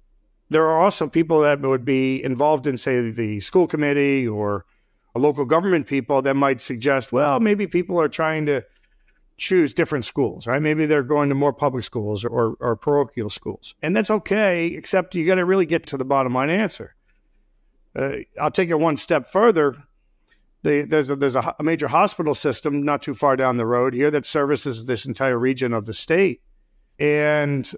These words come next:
the least profitable part of their business is everything associated with young children. The birthing unit, they can't keep staff, they, they don't have enough people coming in. And when the planners of that hospital system are together, they sit around and they talk and they look at it upon a, a,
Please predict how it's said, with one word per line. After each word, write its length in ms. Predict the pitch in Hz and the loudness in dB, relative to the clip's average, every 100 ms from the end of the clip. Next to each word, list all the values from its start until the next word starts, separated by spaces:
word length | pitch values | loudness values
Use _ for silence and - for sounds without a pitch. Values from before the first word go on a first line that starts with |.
| - | -18
the 260 | 143 156 151 | -10 -2 2
least 320 | 165 226 - | 2 0 -2
profitable 540 | - 185 175 160 151 147 | 2 2 2 -2 -2 -2
part 320 | - 156 160 | 0 2 2
of 140 | 127 | 2
their 160 | 147 139 | 0 2
business 580 | 139 190 165 131 120 - | 0 0 -2 -4 -4 -6
is 160 | 147 135 | -4 0
everything 360 | 156 180 170 | 2 0 0
associated 460 | 156 160 156 156 147 | -2 -2 -2 -2 -2
with 160 | 139 131 | -2 0
young 180 | 147 | -2
children. 420 | 139 180 214 160 - _ _ _ _ | 0 0 0 -2 -10 _ _ _ _
The 80 | 127 | -4
birthing 400 | 117 156 156 151 | 2 2 2 -2
unit, 340 | 151 160 160 | 0 0 0
they 100 | 143 | -2
can't 260 | 120 156 127 | -2 -2 -2
keep 200 | 147 120 | -4 -6
staff, 400 | - 143 151 165 | -2 0 0 0
they, 100 | 135 | -4
they 220 | 120 120 | -2 -2
don't 160 | 143 139 | 0 0
have 180 | 147 139 | -2 0
enough 240 | 139 123 | -2 -2
people 240 | 147 143 | -4 -6
coming 320 | 127 139 131 147 | -4 -2 0 0
in. 220 | 170 139 _ _ _ _ _ _ | 0 -2 _ _ _ _ _ _
And 180 | 147 151 | -4 0
when 140 | 160 160 | 0 -2
the 80 | |
planners 520 | 139 185 202 233 170 147 | -2 0 2 2 2 0
of 100 | 147 | 0
that 180 | 151 170 _ | -2 -4 _
hospital 420 | - 180 220 208 156 | -2 0 0 -2 -2
system 480 | 151 123 147 135 127 | -4 -4 -4 -2 -2
are 100 | 127 | -2
together, 600 | 143 123 120 120 123 - _ _ _ _ _ _ _ _ _ 147 | -2 0 0 0 -2 -6 _ _ _ _ _ _ _ _ _ -4
they 240 | 151 156 | 0 0
sit 240 | - 190 | 0 0
around 260 | 175 170 165 | 2 2 2
and 120 | 151 | 0
they 100 | 143 | 0
talk 340 | - 160 165 160 | 2 2 2 0
and 160 | 139 | 0
they 80 | 147 | 2
look 260 | 190 220 160 | 2 0 0
at 140 | 147 | 2
it 80 | 143 | 0
upon 380 | 127 135 139 139 | -2 -2 0 0
a, 140 | 139 | -2
a, 280 | - 131 | -2 -4